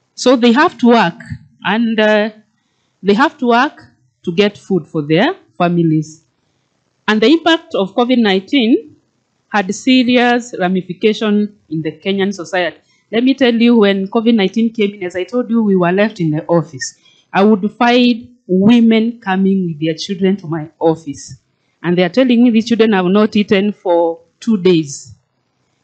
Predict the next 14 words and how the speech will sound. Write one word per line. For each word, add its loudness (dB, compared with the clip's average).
We 0
have -4
been 0
locked 0
down. 2
We 0
had -2
cases 0
of -2
covid 0
nineteen 0
in 0
our 2
plot. 0